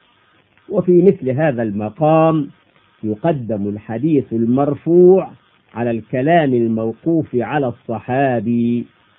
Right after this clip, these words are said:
والموضوع موضح في كتب كثيرة، وخلاصته أن إمامة الصبي في الفرائض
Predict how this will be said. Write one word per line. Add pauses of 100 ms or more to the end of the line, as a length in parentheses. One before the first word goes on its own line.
(540)
والموضوع
موضح (300)
في
كتب
كثيرة،
وخلاصته (560)
أن
إمامة
الصبي
في
الفرائض